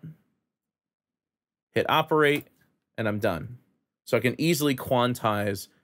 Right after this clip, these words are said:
the end of notes or the length of notes to the nearest grid division.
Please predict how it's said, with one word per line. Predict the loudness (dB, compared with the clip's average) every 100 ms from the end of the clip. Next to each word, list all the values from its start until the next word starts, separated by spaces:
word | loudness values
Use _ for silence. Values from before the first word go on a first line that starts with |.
| _
the | -2 0 0
end | 0 0 -2
of | 0 0 2
notes | 2 2 0 -12 -14 _ _ _ _
or | 2
the | 2 0
length | 4 4 2 0
of | -2
notes | 2 2 2 -6
to | -2 2 4 2
the | 0
nearest | 0 2 2 0 -8 -6
grid | 0 0
division. | -2 -4 -4 -4 -8 -12